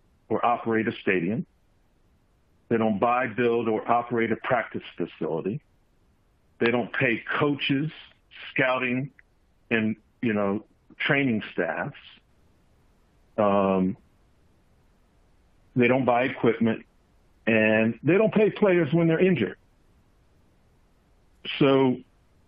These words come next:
I'm not a, a numbers guy, but it's hard for me to understand a forty-eight percent expense ratio when you don't have those traditional costs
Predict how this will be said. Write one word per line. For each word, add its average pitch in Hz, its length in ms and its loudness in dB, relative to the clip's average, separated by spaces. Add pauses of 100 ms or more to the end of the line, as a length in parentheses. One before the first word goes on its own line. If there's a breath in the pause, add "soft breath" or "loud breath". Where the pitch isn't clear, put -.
(1160)
I'm 135 540 -2
not 104 160 0
a, 98 120 -2 (640)
a 127 60 0
numbers 117 500 2
guy, 95 320 2
but 101 200 2
it's 101 120 -6
hard 139 540 -2
for 131 80 0
me 113 220 2
to 107 80 2
understand 104 840 0 (120)
a 113 60 -6 (160)
forty-eight 120 420 2
percent - 340 -4 (760)
expense - 520 -2
ratio 113 480 4
when 117 360 2
you 131 120 4
don't 139 220 2
have 135 260 2
those 127 180 2 (120)
traditional 131 640 2
costs 104 440 0